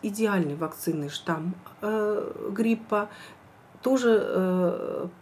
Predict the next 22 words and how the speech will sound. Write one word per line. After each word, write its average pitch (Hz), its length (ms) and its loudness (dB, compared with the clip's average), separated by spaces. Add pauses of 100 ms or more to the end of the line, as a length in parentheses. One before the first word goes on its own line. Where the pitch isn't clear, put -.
(140)
положим, 214 340 2
вот 196 160 4
этот 190 240 2
дрейф 226 340 2
не 185 100 6
был 190 280 2
учтён 208 560 2
в - 140 -20
предшествующую 208 920 0
эпидемию, 170 640 0 (340)
когда, 185 500 2 (460)
м, 180 460 -2 (340)
две 190 200 -2
тысячи 196 440 -4
четырнадцатого-пятнадцатого 196 1300 0
года, 190 400 -2 (520)
э, 165 380 -4 (380)
поэтому 190 320 0
такая 180 520 0
отмечалась 180 500 0
высокая 185 420 0
заболеваемость. 180 880 0